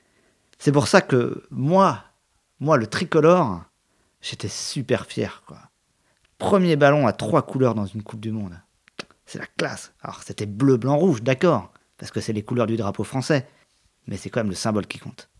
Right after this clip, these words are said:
Nous, les ballons, après avoir éliminé le Paraguay, l'Italie et la Croatie, et bien d'autres, on allait éliminer le racisme. Ah, on y a cru, hein. Pfff.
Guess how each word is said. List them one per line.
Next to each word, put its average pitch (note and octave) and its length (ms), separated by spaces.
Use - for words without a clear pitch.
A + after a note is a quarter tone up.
Nous, F#3+ 360
les C3+ 100
ballons, D#3 320
après - 240
avoir B2+ 240
éliminé C3 340
le G#2+ 80
Paraguay, C#3 540
l'Italie C3+ 440
et G#2 40
la F2+ 100
Croatie, D3+ 720
et C3 60
bien A2+ 180
d'autres, C#3 400
on A#2 100
allait A2+ 280
éliminer C#3+ 440
le A#2 80
racisme. G#2 560
Ah, A2 220
on G#2 80
y G2+ 80
a F#2+ 40
cru, G2 320
hein. F2 80
Pfff. - 180